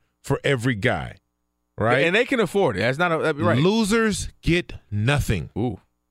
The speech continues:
Speaker 2: Yeah, we playing now.
Speaker 1: Right?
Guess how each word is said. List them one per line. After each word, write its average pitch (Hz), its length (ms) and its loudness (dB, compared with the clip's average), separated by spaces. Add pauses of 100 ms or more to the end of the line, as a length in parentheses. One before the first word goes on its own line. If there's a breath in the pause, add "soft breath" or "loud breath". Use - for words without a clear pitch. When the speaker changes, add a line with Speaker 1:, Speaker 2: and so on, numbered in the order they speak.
(1400)
Speaker 2:
Yeah, 113 140 2
we 120 120 0
playing 151 280 0
now. 113 260 -2 (380)
Speaker 1:
Right? 151 320 2